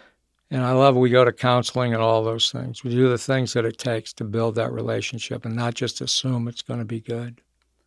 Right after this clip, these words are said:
And for health, I mean, diabetes is really a blessing because I have to exercise, I have to eat right. I'd lost fifty pounds, and I'm on the treadmill, and I work out a lot.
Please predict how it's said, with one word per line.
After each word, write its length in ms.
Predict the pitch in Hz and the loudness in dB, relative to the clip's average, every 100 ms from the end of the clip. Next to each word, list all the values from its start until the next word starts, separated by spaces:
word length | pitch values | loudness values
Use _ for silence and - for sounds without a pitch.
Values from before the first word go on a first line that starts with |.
| _ _ _ _ _ _ _ _ _ _ _ | _ _ _ _ _ _ _ _ _ _ _
And 160 | 143 - | 0 8
for 160 | 165 | 8
health, 460 | 135 208 180 - - _ _ _ _ _ - | 10 10 10 6 -6 _ _ _ _ _ 2
I 60 | |
mean, 180 | 160 151 | 4 8
diabetes 800 | 175 190 180 147 165 147 120 123 | 8 8 8 8 6 6 2 -2
is 180 | 123 123 | -2 2
really 300 | 139 131 117 | 4 4 2
a 60 | |
blessing 560 | 113 123 135 - 127 117 | 2 4 4 4 0 -2
because 640 | 120 - 127 123 117 - - _ _ _ _ _ _ _ _ | -4 0 0 2 0 -4 -8 _ _ _ _ _ _ _ _
I 100 | 156 | 4
have 120 | 165 - | 4 4
to 140 | - | 2
exercise, 800 | 147 147 - 131 139 127 131 120 | 2 2 0 2 4 6 4 4
I 100 | 123 | 2
have 140 | 131 | 2
to 80 | - | 0
eat 300 | - 127 131 | 0 0 0
right. 320 | 131 123 135 - - | -4 -4 -6 -8 -4
I'd 200 | 135 131 | -2 6
lost 320 | 135 135 - | 6 6 4
fifty 280 | 143 - 131 | 0 2 0
pounds, 640 | 135 123 120 120 113 - _ _ _ _ _ _ _ _ _ _ _ _ _ _ _ _ - | 2 2 2 0 -4 -6 _ _ _ _ _ _ _ _ _ _ _ _ _ _ _ _ -6
and 140 | 123 | -2
I'm 100 | 120 | 2
on 180 | 127 131 | 2 2
the 80 | 117 | 0
treadmill, 720 | - 131 123 120 120 113 113 _ _ _ _ _ _ _ _ _ | 4 4 4 2 0 -2 -6 _ _ _ _ _ _ _ _ _
and 140 | 131 123 | -4 -2
I 100 | 123 | -2
work 340 | 117 127 123 | 2 2 2
out 220 | 123 113 | 0 2
a 20 | |
lot. 380 | 110 110 110 113 | 0 -2 -6 -10